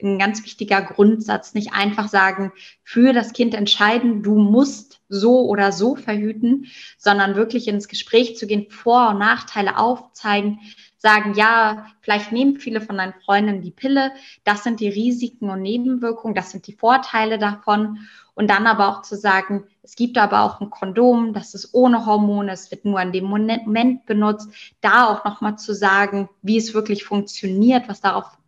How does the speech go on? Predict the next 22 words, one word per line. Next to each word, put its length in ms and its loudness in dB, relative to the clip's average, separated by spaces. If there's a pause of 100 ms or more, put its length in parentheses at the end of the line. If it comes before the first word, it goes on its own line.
äh, 180 -6 (140)
beachtet 540 -6
werden 260 0
muss. 200 -4 (400)
Und 180 -2
im 140 4
Idealfall 720 0
haben 140 -2
wir 80 -2
das 180 -6
Kind 240 -2
ja 120 -2
schon 360 0 (400)
mit 400 -2 (140)
der 120 0
ersten 500 -2
Periode 600 0
auch 200 -2
rund 240 2
um 220 -6
Zyklus 580 2
aufgeklärt, 640 -2